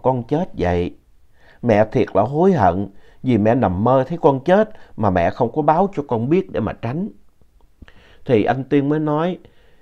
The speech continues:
"Cái sự việc nó không may thôi chứ đâu có ai muốn vậy. Bây giờ mẹ có muốn đi với con không, con dắt mẹ đi." Thì mẹ mới đáp là: "Không,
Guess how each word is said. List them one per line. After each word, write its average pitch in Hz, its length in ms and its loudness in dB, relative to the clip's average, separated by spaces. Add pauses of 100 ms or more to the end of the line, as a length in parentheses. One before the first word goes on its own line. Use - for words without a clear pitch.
(160)
"Cái 190 120 2
sự 120 220 -2
việc 107 280 -2
nó 165 60 -2
không 131 340 -4
may 131 340 -2
thôi 131 320 -2
chứ - 100 0
đâu 127 140 0
có - 160 -4
ai 120 220 -4
muốn 143 320 -2
vậy. 98 400 2 (760)
Bây 143 180 6
giờ 104 320 6 (200)
mẹ 104 280 2
có 160 140 -2
muốn 170 220 -4
đi 123 180 -2
với 170 140 0
con 123 220 0
không, 123 220 -4
con 123 180 -4
dắt 196 200 -6
mẹ 92 220 -4
đi." 127 280 -2 (1500)
Thì 120 420 2 (480)
mẹ 123 260 4 (180)
mới 185 140 2
đáp 202 320 0
là: 101 180 2
"Không, 95 240 -6